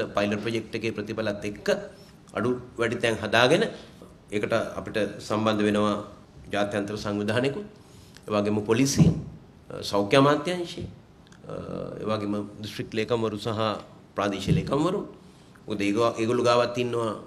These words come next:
කවුන්සලින් වලට ට්‍රේන් කරපු ග්‍රැජුවේට්ස්ලා. ඊළඟට ප්‍රජා පොලිස්, අ, ඩ්‍රග්ස් ප්‍රිවෙන්ෂන් ඔතොරිටි එක. මේ ඔක්කොම ඒකාබද්ධ කරලා මම ෆයිනල් ඩිස්කෂන් එක සවුන්ඩ තියලා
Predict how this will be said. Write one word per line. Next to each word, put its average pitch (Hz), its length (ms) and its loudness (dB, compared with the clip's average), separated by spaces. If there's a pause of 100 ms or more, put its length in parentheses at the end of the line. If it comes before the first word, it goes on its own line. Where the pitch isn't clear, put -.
(280)
කවුන්සලින් 113 440 0
වලට 110 200 -4
ට්‍රේන් 107 260 4
කරපු 110 240 -2
ග්‍රැජුවේට්ස්ලා. 107 640 0 (640)
ඊළඟට 110 360 -2 (500)
ප්‍රජා 107 280 2
පොලිස්, 160 300 2 (800)
අ, 85 280 -10
ඩ්‍රග්ස් 113 300 4
ප්‍රිවෙන්ෂන් 131 420 2
ඔතොරිටි 135 440 0
එක. 185 180 -6 (420)
මේ 113 120 4
ඔක්කොම 175 380 6
ඒකාබද්ධ 185 500 10
කරලා 117 240 4
මම 131 160 0 (720)
ෆයිනල් 123 320 2
ඩිස්කෂන් 123 460 -4
එක 117 100 -6
සවුන්ඩ 110 320 -2
තියලා 107 300 -4